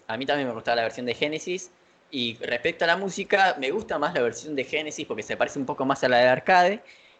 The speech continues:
pe-, y lo que tiene, lo que es lo, la, la música de Nintendo es que tiene el clásico, la clásica canción que se conoce, más conocida, la de Guild Tem,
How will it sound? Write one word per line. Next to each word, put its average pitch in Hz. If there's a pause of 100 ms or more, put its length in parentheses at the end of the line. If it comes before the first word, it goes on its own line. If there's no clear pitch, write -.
(140)
pe-, 190
y 160
lo 143
que 151
tiene, 185
lo 139
que 151
es 160
lo, 120
la, 113
la 113
música 156
de 147
Nintendo 185
es -
que 143
tiene 147
el 123
clásico, 147
la 120
clásica 135
canción 131
que 127
se 120
conoce, 123
más 117
conocida, 135
la 107
de 104
Guild 127
Tem, 143